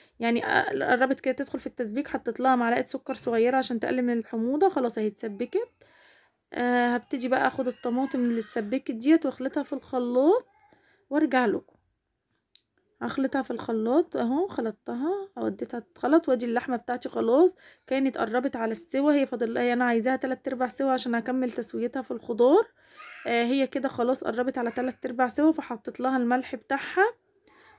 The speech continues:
وهغطيها وهسيبها ايه، يعني دقيقتين تلاتة كده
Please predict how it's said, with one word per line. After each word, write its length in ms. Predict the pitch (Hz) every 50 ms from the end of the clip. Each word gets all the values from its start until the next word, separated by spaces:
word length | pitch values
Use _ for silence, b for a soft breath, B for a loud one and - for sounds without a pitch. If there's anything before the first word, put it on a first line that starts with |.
| b b
وهغطيها 920 | 247 254 277 277 269 240 214 220 214 - _ - - 277 302 320 320 330
وهسيبها 500 | 320 294 262 240 - 294 285 269 285 262
ايه، 520 | 262 269 269 294 294 302 294 - 480 -
يعني 680 | 240 233 226 233 233 233 233 233 233 233 233 233 226 226
دقيقتين 380 | 208 233 - - - 277 277 -
تلاتة 300 | 269 254 262 254 - 262
كده 520 | - 294 277 302 311 302 311 - -